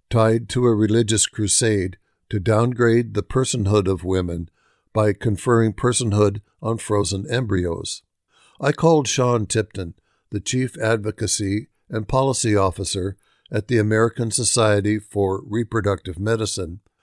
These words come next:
who told me, quote, "One of the points in the abortion debate is, is it really about abortion, or is it about controlling women and controlling sex?"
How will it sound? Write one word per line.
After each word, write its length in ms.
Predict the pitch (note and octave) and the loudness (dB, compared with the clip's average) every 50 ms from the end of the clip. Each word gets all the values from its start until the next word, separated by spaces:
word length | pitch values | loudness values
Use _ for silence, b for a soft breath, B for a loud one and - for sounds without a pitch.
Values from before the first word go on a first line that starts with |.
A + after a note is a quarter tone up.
| _ _ _ _ _ - | _ _ _ _ _ 2
who 120 | B2+ A#2+ | 2 2
told 300 | - B2 B2 B2 B2 A#2 | 4 6 4 4 4 4
me, 160 | A#2 A#2 A2+ | 0 -2 -2
quote, 360 | - - A#2 A2+ A2 A2 - - _ _ _ _ _ _ _ _ _ - | -2 -2 0 0 0 0 -2 -10 _ _ _ _ _ _ _ _ _ -4
"One 160 | - A#2+ C#3 | 0 2 4
of 100 | C#3+ C3+ | 4 4
the 100 | B2 A2+ | 2 0
points 420 | - - B2+ A#2+ B2 B2+ A#2+ - | 0 2 2 2 2 2 0 0
in 160 | B2 A#2 G#2 G2+ | 0 0 0 0
the 200 | G2+ G2+ - - _ _ _ _ - | -2 -2 -4 -10 _ _ _ _ -6
abortion 560 | G2 F#2+ F2+ G#2 A2+ B2 B2 - - G#2+ F#2+ | -6 -4 0 0 2 2 2 0 -2 -4 -2
debate 400 | E2+ F#2 D#2+ E2+ F2+ F2+ F2+ - | -4 -4 -2 -2 -2 -2 -4 -4
is, 420 | - G#2 G2 F#2+ G2 G2 - - _ _ _ _ _ _ _ _ _ _ _ - | -4 -4 -2 -2 -2 -4 -6 -8 _ _ _ _ _ _ _ _ _ _ _ -2
is 220 | - A#2 G#2+ G2+ | 0 2 2 4
it 140 | G#2+ G#2 - | 2 0 0
really 340 | G#2 G#2+ B2 C#3 C#3 C#3 C3+ | 2 2 4 4 4 4 4
about 320 | A#2 G2+ G#2+ G#2 G2+ G2+ | 4 4 4 4 4 2
abortion, 680 | G2 F2 E2 F#2 F#2 F#2+ G2 - - C3 A#2+ A#2+ B2+ - _ _ _ _ | 0 0 -2 -2 0 0 -2 -2 -4 -4 -4 -4 -6 -10 _ _ _ _
or 260 | - G#2+ A2 A#2 - | 0 2 2 2 4
is 220 | E3 B2+ A#2+ A2 C#3 | 4 2 2 2 2
it 120 | C#3 B2 | 2 2
about 340 | B2+ A2+ A#2+ A2+ A2+ A2 - | 2 2 4 2 2 2 0
controlling 560 | - A2+ G#2+ - - A2+ A2 G#2 G2+ F#2+ F2+ | -2 -2 -2 0 2 2 2 2 2 0 0
women 440 | F#2+ G#2+ G#2+ G2+ F#2+ F2+ F2+ G2 G2 _ _ _ | 0 0 0 0 0 -2 -4 -6 -8 _ _ _
and 200 | - G#2+ G#2 G2+ | -8 -8 -6 -4
controlling 520 | - A2 G#2 F#2+ - G2+ F#2+ F2+ F2 F2 F2 | -2 -2 -2 -2 -2 -2 0 0 -2 -2 -2
sex?" 520 | - - B2+ A#2+ G2 - - - - - | 0 0 0 0 -2 -4 -6 -12 -14 -14